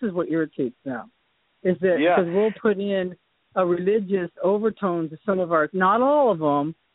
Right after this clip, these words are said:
Speaker 1: 'cause mostly mine have been scientific, but I've had some
Speaker 2: Yep.
Speaker 1: religious experiences that I, okay, so I'll tell you one. I had
Speaker 2: Mm-hmm.
Speaker 1: a dream that they, they put me in this room, and this guy looked like a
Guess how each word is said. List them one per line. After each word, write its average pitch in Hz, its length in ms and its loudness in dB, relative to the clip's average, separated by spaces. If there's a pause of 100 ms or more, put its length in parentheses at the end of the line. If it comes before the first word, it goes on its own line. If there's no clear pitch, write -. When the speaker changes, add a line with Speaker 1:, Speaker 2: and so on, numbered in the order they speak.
Speaker 1:
'cause 180 140 -2
mostly 202 720 2
mine 175 360 0
have 175 140 -2
been 160 180 -2
scientific, 156 680 -4 (120)
but 165 120 2
I've 165 180 -2
had 165 320 0 (140)
some 139 80 0
Speaker 2:
Yep. 151 80 0
Speaker 1:
religious 202 480 -2
experiences 151 880 -4 (500)
that 160 120 2
I, 151 300 2 (120)
okay, 220 420 0
so 190 360 0 (180)
I'll 185 160 2
tell 208 160 0
you 196 160 -2
one. 208 380 -2 (500)
I 175 80 0
had 170 260 2
Speaker 2:
Mm-hmm. 170 280 2
Speaker 1:
a 156 40 -12
dream 170 720 -4
that 165 400 2
they, 165 640 -2 (180)
they 175 160 0
put - 240 -2
me 196 140 -2
in 190 100 -2
this 208 180 -4
room, 156 540 -4 (420)
and 175 100 -4
this 185 200 -2
guy 269 240 2
looked 214 240 0
like 180 180 0
a 147 80 -4